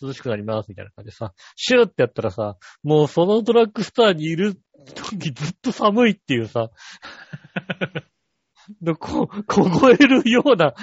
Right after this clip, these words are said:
Speaker 1: 寒さになるという。
Speaker 2: ああ。
Speaker 1: あれはだから炎天下できっと外にいる時に、
Speaker 2: うん。
Speaker 1: シュッてやって風が吹くと涼しいぐらいなんだろうね、きっとね。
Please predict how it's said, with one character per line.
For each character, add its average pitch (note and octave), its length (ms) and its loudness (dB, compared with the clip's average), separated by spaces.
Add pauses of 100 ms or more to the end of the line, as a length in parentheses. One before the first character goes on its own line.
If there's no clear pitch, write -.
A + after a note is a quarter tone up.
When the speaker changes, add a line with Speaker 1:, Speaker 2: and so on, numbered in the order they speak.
(160)
Speaker 1:
寒 A3+ 260 4
さ F#3+ 280 -6
に D3 100 -12
な D3 120 0
る C3 100 -14
と A#2 180 -8
い G#2+ 160 -14
う。 A2+ 80 -20 (160)
Speaker 2:
あ A#2 1000 -2
あ。 - 20 -16 (2250)
Speaker 1:
あ F#3 80 -2
れ A#3+ 60 6
は A#3+ 80 4
だ B3+ 80 6
か C4+ 120 2
ら A#3+ 100 4
炎 E4+ 300 4
天 G#4 320 4
下 D#4+ 160 -2
で A#3 380 2
き - 100 -20
っ - 20 -20 (220)
と A#3 160 -2
外 F#4 340 -4
に G#3 160 -10
い F#3 60 -8
る F#3 120 -6
時 F3+ 300 -8
に、 B2 480 -10 (160)
Speaker 2:
う D#3+ 80 -10
ん。 A2+ 400 -10 (480)
Speaker 1:
シ - 200 0
ュ A#3 40 4
ッ - 20 -8
て - 220 -4
や F#3 120 4
っ F#3+ 100 -6 (100)
て D4+ 160 4
風 F#3 220 0
が F#3 120 4
吹 - 180 -8
く G3+ 80 -10
と D#3 100 0
涼 D3+ 280 -4
し E3+ 220 -2
い E3 40 -4
ぐ F3+ 100 2
ら E3+ 100 4
い C#3+ 40 2
な C3 120 -2
ん A2 60 -10
だ A2 80 -4
ろ A2 100 -6
う B2 40 -10
ね、 A3+ 120 -8
き - 100 -20
っ - 40 -20
と E3+ 100 -8
ね。 B3 280 -6